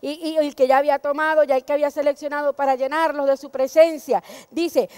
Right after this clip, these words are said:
"Varones hermanos, era necesario que se cumpliese la Escritura, en que el Espíritu Santo habló antes por boca de David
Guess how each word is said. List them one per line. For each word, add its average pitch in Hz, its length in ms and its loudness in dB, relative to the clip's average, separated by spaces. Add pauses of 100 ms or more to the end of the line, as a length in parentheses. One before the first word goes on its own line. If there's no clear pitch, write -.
"Varones 370 580 4
hermanos, 349 480 2
era 359 140 6
necesario 359 680 4
que 311 120 -6
se 294 140 -6
cumpliese 294 500 -6
la 294 80 2
Escritura, 285 760 0 (380)
en 330 200 2
que 320 120 6
el 302 80 6
Espíritu 349 520 -4
Santo 370 480 -2
habló 302 580 6
antes 330 480 2
por 277 240 2
boca 320 300 4
de 269 140 8
David 285 380 0